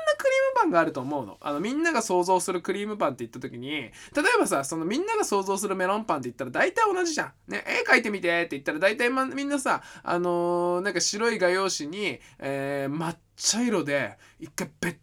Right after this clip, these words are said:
タベタに塗って、で、その後に真っ黒に塗って、ところどころ赤く塗って、「ああ、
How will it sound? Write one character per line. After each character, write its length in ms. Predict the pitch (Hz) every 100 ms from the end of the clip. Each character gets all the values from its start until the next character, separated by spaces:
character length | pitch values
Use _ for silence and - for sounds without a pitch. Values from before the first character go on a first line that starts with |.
| _ -
タ 140 | 190
ベ 140 | 180
タ 120 | 180 180
に 120 | 180
塗 100 | 175
っ 40 |
て、 320 | 165 - - -
で、 80 | 147
そ 140 | 226
の 80 | 247
後 120 | 247
に 80 | 135
真 180 | 131 156
っ 80 | - -
黒 280 | - 285 208
に 80 | 139
塗 60 |
っ 20 |
て、 380 | 123 - 147 - - - -
と 100 | 208
こ 140 | 254
ろ 120 | 294
ど 140 | 294 294
こ 80 |
ろ 140 | 214 - 165
赤 180 | 185 208
く 120 | 233
塗 80 | 240
っ 20 |
て、 420 | - 254 180 123 - - -
「あ 340 | 190 160
あ、 80 | 131